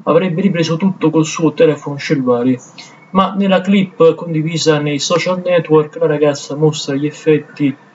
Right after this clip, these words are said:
di questo terremoto nella sua piscina. Le onde si vanno a sollevare con forza, lei è dentro casa, il cane nel cortile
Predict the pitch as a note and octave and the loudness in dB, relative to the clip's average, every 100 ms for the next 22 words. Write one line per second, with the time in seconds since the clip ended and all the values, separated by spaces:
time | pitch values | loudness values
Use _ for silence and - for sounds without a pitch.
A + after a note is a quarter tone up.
0 | _ _ - - D3 D#3 D#3 D3+ D#3+ F3+ | _ _ -16 -6 0 0 0 -4 -2 0
1 | D3 D3 C#3 D3 D#3 C#3 - C3 - C#3 | 0 0 -2 0 0 0 -2 -6 -6 -8
2 | - - - B3 - - - - - D3 | -8 -8 -10 -10 -12 -20 -20 -18 0 2
3 | D3+ D3 C3+ C#3+ C#3+ C3+ C3 C#3 C3+ C#3 | 4 2 -2 -2 -2 -2 -4 -2 0 2
4 | C3+ C3+ C#3+ - E3+ F3 D#3+ - - C#3 | 2 0 -10 -2 2 2 2 -4 0 0
5 | C3+ C3 B2+ B2+ - D#3+ E3+ D#3+ C3 B2+ | 2 -2 -4 -6 -4 0 2 2 -2 -6
6 | - C3 C3 B2+ - D#3 F#3+ D3+ B2+ | -2 -2 -2 -4 -4 -4 -2 0 -2